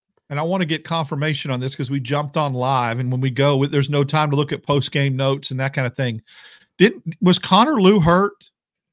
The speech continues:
I, I saw where he didn't play much, and that could have been a factor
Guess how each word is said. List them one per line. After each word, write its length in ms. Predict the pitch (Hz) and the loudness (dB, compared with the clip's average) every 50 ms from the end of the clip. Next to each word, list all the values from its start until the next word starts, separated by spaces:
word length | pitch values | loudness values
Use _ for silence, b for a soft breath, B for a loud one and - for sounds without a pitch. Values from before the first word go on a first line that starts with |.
| _ - | _ 0
I, 340 | 151 170 185 - - 170 190 | 2 2 2 2 2 2 2
I 20 | |
saw 300 | 190 - - 226 220 220 | 2 0 0 2 2 2
where 180 | 196 196 190 147 | 2 2 2 2
he 100 | 165 190 | 2 2
didn't 220 | 185 190 175 156 | 2 0 -2 -4
play 460 | 135 - 175 170 165 147 143 127 - - | -4 -2 0 0 2 2 0 -2 -4 -4
much, 400 | 139 131 127 113 101 - - - | -4 -2 -2 -2 -4 -6 -6 -6
and 120 | 139 139 | -2 -2
that 200 | 160 175 180 - | -2 -2 -2 -2
could 160 | - 196 190 | -2 0 0
have 160 | 180 160 135 139 | 0 0 -2 0
been 480 | 151 151 151 147 143 143 139 135 139 _ _ _ _ _ _ _ _ _ _ _ _ _ - | 0 0 0 0 0 0 -2 -4 -6 _ _ _ _ _ _ _ _ _ _ _ _ _ -14
a 80 | 151 139 | -6 0
factor 460 | - 175 156 139 139 - - - | 2 4 4 4 2 -2 -8 -20